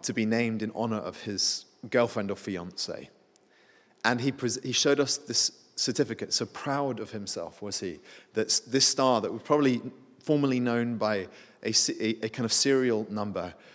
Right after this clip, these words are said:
was now known by a name that he had chosen in honor of his beloved. And I thought to myself, "What a chump."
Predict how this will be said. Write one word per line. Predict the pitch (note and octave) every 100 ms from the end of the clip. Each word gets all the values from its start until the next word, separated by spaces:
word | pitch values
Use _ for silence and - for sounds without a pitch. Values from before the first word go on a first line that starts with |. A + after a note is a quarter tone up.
| -
was | A2+
now | B2 B2
known | A#2 B2 B2 A2 G2 -
by | G#2+ G#2
a |
name | G#2+ A2+ G#2
that | G#2+
he |
had | G#2+
chosen | F#2 B2 A#2 A2 F#2+ F2
in | G#2+
honor | - A#2+ G2+
of | F2+ -
his | G#2 F2 - -
beloved. | - F#2+ G#2 E2 - - _ - - _ -
And | G2+
I | B2
thought | C#3+ C#3
to | A#2+
myself, | A2 - G#2+ F#2+ - - - _ _ _
"What | F2+ C3
a |
chump." | C3 F3 C3+ -